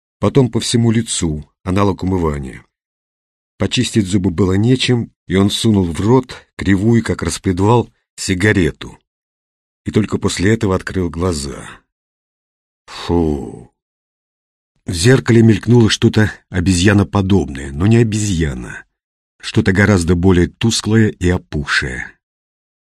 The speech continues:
«Обезьяны правильно делают, что не пьют»,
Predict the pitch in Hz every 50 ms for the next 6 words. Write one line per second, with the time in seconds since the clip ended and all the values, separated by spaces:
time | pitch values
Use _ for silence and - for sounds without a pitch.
0 | _ _ - - 71 76 80 80 85 90 87 80 78 76 - _ - 95 95 92
1 | 87 82 78 80 80 71 73 78 73 71 69 - - - - 78 78 78 71 -
2 | - - 71 69 65 - - - -